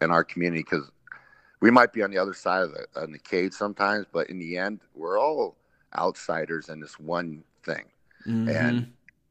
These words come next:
Speaker 1: and, and the thing about it is, if a guy's is, say you're, you're, you're a grappler or you're this, and you're trying to do something else, I'm gonna show support for you because you're,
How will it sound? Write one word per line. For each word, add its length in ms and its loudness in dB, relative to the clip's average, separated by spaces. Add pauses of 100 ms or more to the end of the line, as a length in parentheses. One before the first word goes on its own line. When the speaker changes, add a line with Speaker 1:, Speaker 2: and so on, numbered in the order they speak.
(180)
Speaker 1:
and, 220 0
and 160 -6
the 40 -16
thing 200 -2
about 280 6
it 160 0
is, 180 -6
if 200 -4
a 60 -8
guy's 600 4
is, 240 -10 (500)
say 240 0
you're, 320 -2 (100)
you're, 360 -4 (100)
you're 240 -6
a 40 -14
grappler 640 0
or 80 -2
you're 200 -8
this, 420 -2
and 120 -18
you're 100 -14
trying 520 -10
to 340 -14 (400)
do 140 -4
something 480 -4
else, 400 0
I'm 160 2
gonna 180 -2
show 260 -4
support 540 -4
for 80 -12
you 340 -8 (460)
because 560 2
you're, 340 2